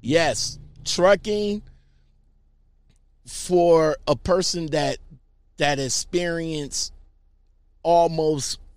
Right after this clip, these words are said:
bottom out, I mean, bottom out, and trucking was the last resort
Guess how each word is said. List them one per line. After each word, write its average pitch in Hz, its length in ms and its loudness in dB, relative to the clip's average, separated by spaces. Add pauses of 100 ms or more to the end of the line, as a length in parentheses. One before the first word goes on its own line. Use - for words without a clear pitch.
(200)
bottom 156 500 4
out, 156 340 4
I 143 60 -2
mean, 135 180 -4
bottom 151 500 0
out, 147 580 -2 (880)
and 135 420 -4
trucking 170 520 -2
was 143 200 0
the 120 140 -4
last 127 520 0
resort 123 680 -2